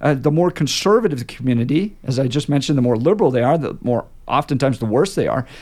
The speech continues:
Well, the more conservative, the more godly they are, the oftentimes it's better for everybody.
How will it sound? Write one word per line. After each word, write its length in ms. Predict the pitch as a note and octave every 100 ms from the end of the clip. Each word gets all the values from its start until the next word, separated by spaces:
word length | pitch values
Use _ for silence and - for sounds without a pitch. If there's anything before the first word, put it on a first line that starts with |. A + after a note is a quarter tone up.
| -
Well, 100 | G#3
the 60 | A3
more 280 | G3 G#3 G3
conservative, 720 | - D#3 - G3+ A3+ A3+ F3+
the 60 |
more 180 | C#3 C3
godly 480 | A#2 C3 F3+ B3+ D3+
they 140 | A#2+
are, 200 | A#2 E3+
the 120 | A#3+ -
oftentimes 460 | E3+ F#3+ - F#3
it's 180 | G3 E3
better 320 | D3+ D#3 F#3
for 280 | G3 G3+ G#3 -
everybody. 720 | G#3 B3+ E4+ G3 C3 - -